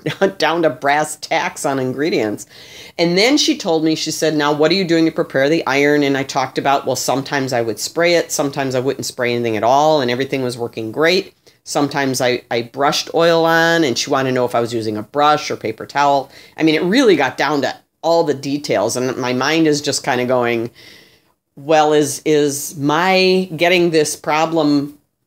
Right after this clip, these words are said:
fixed hinging on whether I used a paper towel or a pastry brush or <laughs> what?" It was, it, I was just getting all this strange vibe.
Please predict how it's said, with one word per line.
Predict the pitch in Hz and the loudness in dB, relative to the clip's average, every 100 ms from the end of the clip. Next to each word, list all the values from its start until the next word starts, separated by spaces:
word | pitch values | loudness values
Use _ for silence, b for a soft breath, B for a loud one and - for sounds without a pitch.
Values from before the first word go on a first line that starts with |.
| _ _ | _ _
fixed | - - 180 185 - - - - _ _ _ | -10 0 0 0 -6 -6 -8 -16 _ _ _
hinging | 131 135 180 190 175 196 196 | -12 0 2 4 2 0 2
on | 147 139 139 | 2 2 0
whether | 135 156 180 160 | 2 2 2 2
I | |
used | 143 135 156 151 | 2 0 -2 -2
a | 120 | -6
paper | - 151 151 139 | -4 -4 -2 -4
towel | - 139 139 165 185 196 208 b b b b _ _ _ _ | -4 0 4 4 4 2 0 b b b b _ _ _ _
or | 143 143 139 | 0 2 4
a | 127 123 117 117 - | 2 2 2 -2 -8
pastry | - 160 180 - 202 | -8 0 0 0 -4
brush | 185 185 185 196 196 180 - | 0 2 4 2 0 -4 -6
or | 202 143 143 | -2 2 2
<laughs> | - - - 254 - 226 214 | 2 -4 0 -2 0 -2 -2
what?" | - 208 254 - 170 139 | 0 2 2 0 0 2
It | 156 | 2
was, | 165 160 160 B B - | 4 2 0 B B 0
it, | 190 - 165 - | 0 2 -4 0
I | 175 | 0
was | 180 208 | 2 0
just | 233 226 | -2 0
getting | 233 196 | 0 2
all | 190 | 2
this | 185 190 | 2 0
strange | - 170 165 165 | -2 0 2 2
vibe. | 165 139 123 | 2 2 0